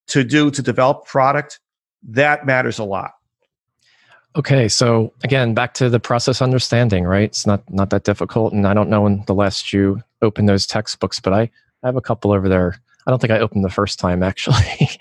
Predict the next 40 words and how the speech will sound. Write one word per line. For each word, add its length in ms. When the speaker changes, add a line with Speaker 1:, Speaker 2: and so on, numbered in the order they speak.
Speaker 2:
<laughs> 200
I 100
was 160
in 80
the 60
process, 520
process 400
fix 400
and 80
process, 420
uh, 220
uh, 220
development 560
and 100
transfer. 680
So 300
a 40
lot 180
of 80
the 60
stuff 220
was 140
already 240
known. 300
I 40
just 440
threw 120
a 40
couple 240
of 60
those 120
levers 400
and 140
valves, 360
right? 220
Um, 200
anything 320
else, 180
Miranda? 320
You, 220